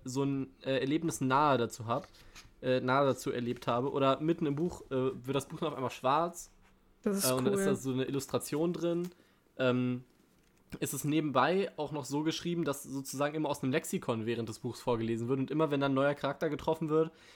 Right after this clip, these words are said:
Speaker 1: wird sozusagen, äh, der Charakter erstmal im Lexikon erklärt. Ähm, und es ist wirklich, äh,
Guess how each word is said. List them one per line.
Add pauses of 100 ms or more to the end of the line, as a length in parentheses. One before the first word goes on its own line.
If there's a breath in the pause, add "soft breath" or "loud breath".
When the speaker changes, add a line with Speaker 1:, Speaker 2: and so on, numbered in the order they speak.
(160 loud breath)
Speaker 1:
wird
sozusagen,
äh,
der
Charakter
erstmal
im
Lexikon
erklärt. (840 soft breath)
Ähm, (600)
und
es
ist
wirklich, (100)
äh,